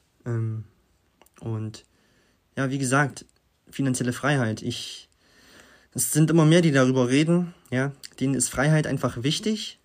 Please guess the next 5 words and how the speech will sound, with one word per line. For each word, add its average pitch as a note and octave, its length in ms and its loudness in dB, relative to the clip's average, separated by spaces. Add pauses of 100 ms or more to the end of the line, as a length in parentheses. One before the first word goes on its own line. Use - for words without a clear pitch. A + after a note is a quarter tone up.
(800)
Ja, C#3+ 280 -4 (180)
viele D3 600 0 (480)
streben D3+ 360 0
auch B2+ 120 -2
danach, B2+ 420 -2